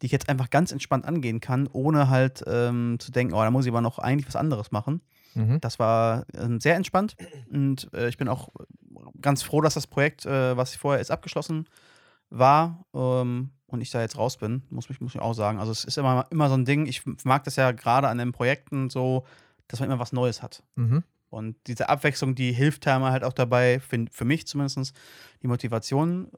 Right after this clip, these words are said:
Speaker 1: zu einem gewissen Grad auch hochzuhalten, weil man sich immer wieder in was Neues reinfuchsen muss. Und da freue ich mich jetzt eigentlich schon drauf. Und dementsprechend war das echt ganz cool.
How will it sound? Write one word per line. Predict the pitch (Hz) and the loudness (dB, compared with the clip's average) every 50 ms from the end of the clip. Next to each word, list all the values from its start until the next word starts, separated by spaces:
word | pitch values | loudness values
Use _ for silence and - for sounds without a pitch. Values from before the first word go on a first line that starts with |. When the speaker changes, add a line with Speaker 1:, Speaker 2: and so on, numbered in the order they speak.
| 151 139 | -18 -12
Speaker 1:
zu | - 156 | -8 -8
einem | 156 147 | -8 -6
gewissen | 147 156 156 - 151 | -8 -8 -8 -8 -6
Grad | 139 139 135 139 | -2 -2 -2 -2
auch | - 131 - | -2 -6 -6
hochzuhalten, | 151 143 - - - 143 131 135 127 131 139 135 131 | -6 -8 -8 -10 -10 -4 0 0 0 0 0 -2 -4
weil | 127 120 | -2 -2
man | 117 120 120 113 | -2 -2 -4 -4
sich | 117 - | -6 -4
immer | - 131 123 | -4 -2 -2
wieder | 120 120 120 | 0 -2 -2
in | 120 117 | -2 -4
was | 117 - - | -6 -4 -2
Neues | 127 127 127 - 113 | -2 -2 0 0 -2
reinfuchsen | 117 135 - - 156 - - - | -2 -2 -2 -4 -8 -6 -4 -2
muss. | 151 147 151 147 - - - _ _ _ _ _ _ _ _ _ | -2 -2 -2 -4 -6 -12 -16 _ _ _ _ _ _ _ _ _
Und | 113 107 | -4 -4
da | 107 | -4
freue | - - - 113 113 | -4 -2 -2 0 0
ich | |
mich | 131 131 | 2 0
jetzt | 127 - | -2 -2
eigentlich | 117 123 120 | -4 -6 -4
schon | - 127 117 | -4 -4 -4
drauf. | 110 113 110 113 117 113 - - - _ _ | 0 0 0 0 0 -2 -6 -16 -20 _ _
Und | - 113 110 110 110 110 107 107 107 - - | -8 -6 -6 -4 -4 -4 -4 -4 -6 -6 -6
dementsprechend | 113 117 113 - 120 120 117 110 | -4 -4 -4 -6 -6 -6 -6 -6
war | 110 113 | -6 -6
das | - 123 147 - - - | -6 -6 -6 -6 -10 -10
echt | 170 170 - | -10 -10 -8
ganz | - 175 170 - - - | -8 -8 -8 -8 -6 -2
cool. | 185 170 170 180 175 | 0 0 0 0 -2